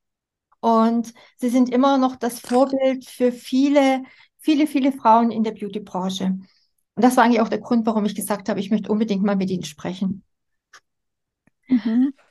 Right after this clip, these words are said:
Speaker 1: Und ich habe ja ein paar Fragen vorbereitet. Wir wollen ja, wir wollen ja was von Ihnen wissen. Ähm, Frage zum Beispiel, äh, warum sind Sie heute da, wo Sie sind und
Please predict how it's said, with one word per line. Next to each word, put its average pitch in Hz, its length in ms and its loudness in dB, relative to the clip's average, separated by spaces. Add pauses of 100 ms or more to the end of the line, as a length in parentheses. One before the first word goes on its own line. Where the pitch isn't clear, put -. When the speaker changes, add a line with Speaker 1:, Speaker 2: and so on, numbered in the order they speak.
Speaker 1:
Und 262 140 6
ich 247 100 2
habe 226 120 -2
ja 240 80 2
ein 226 40 -6
paar 269 140 2
Fragen 226 340 2
vorbereitet. 185 560 -2
Wir 196 140 0
wollen 226 200 6
ja, 262 240 4
wir 247 100 4
wollen 277 180 4
ja 277 100 2
was 269 140 0
von - 120 -4
Ihnen 262 240 4
wissen. 185 440 -2 (960)
Ähm, 226 600 -4
Frage - 320 -4
zum 330 100 -8
Beispiel, 269 1120 4 (140)
äh, 220 360 2
warum 285 380 2
sind 302 240 -4
Sie 302 160 -2
heute 254 320 0
da, 175 320 -2
wo 277 80 2
Sie 269 160 -4
sind 247 560 -4
und 233 300 -6